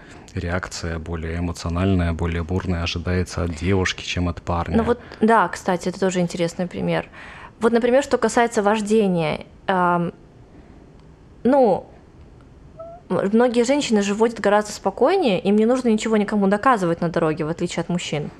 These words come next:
Speaker 1: Ты думаешь, что у мужчин такая агрессивная езда – это от того, что они хотят кому-то даже подсознательно что-то
Speaker 2: Да.
Speaker 1: доказать,
Speaker 2: Ты
Speaker 1: что
Speaker 2: если двух котов, посе-, которые не кастрированы, поселишь в одну комнату,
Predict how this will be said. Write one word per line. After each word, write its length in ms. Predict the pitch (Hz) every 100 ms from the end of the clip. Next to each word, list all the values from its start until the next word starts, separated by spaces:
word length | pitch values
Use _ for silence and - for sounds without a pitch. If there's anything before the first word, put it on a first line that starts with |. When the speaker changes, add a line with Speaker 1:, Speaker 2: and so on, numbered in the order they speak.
| - -
Speaker 1:
Ты 80 | 101
думаешь, 280 | 107 107
что 720 | - - 104 101 101 98 92 87
у 40 |
мужчин 760 | 98 95 - 104 104 95 90 85
такая 380 | - - 95 90
агрессивная 680 | 90 90 - 95 92 90 87
езда – 540 | 90 80 92 90 85
это 280 | 95 92 87
от 120 | -
того, 200 | - 87
что 180 | - -
они 120 | 87
хотят 300 | - 90 92
кому-то 400 | - 92 92 -
даже 220 | 90 92 90
подсознательно 680 | 92 - 92 95 - 92
что-то 280 | 87 95 -
Speaker 2:
Да. 60 | 87
Speaker 1:
доказать, 360 | 208 190 170 185
Speaker 2:
Ты 60 |
Speaker 1:
что 180 | - -
Speaker 2:
если 320 | 262 262 262
двух 220 | 220 240 -
котов, 380 | 240 233 202 -
посе-, 500 | 202 - 214 - - -
которые 360 | 202 202 196
не 100 | 196
кастрированы, 680 | 202 208 - 190 175 165 165
поселишь 520 | 170 214 - 175 175
в 60 | -
одну 220 | 180 196
комнату, 600 | 190 330 440 320 180 151